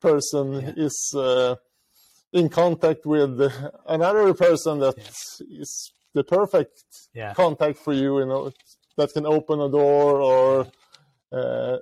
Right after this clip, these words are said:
Speaker 1: know the Weezy guy that
Speaker 2: Yeah.
Speaker 1: <laughs> you, you love to get in touch with. So,
Speaker 2: Yeah.
Speaker 1: I mean, you, you need to be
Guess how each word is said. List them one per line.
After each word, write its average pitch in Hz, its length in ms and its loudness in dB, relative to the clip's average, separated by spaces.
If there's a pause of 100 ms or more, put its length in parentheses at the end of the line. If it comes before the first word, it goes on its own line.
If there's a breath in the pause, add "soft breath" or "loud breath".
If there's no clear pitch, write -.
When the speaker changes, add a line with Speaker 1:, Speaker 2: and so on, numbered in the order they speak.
Speaker 1:
know 147 300 2
the 135 440 2 (600)
Weezy 165 400 0
guy 156 460 2
that 143 180 0 (140)
Speaker 2:
Yeah. 196 60 2
Speaker 1:
<laughs> 170 320 -4
you, 151 140 -4
you 160 140 0
love 156 260 2
to 156 120 -2
get 151 160 0
in 151 140 -4
touch 160 300 -2
with. 165 300 0
So, 147 360 0
Speaker 2:
Yeah. - 540 -8
Speaker 1:
I - 20 -8
mean, 151 360 -6 (480)
you, 143 240 -14
you 151 140 -14
need 160 220 -8
to 147 100 -10
be 143 280 -2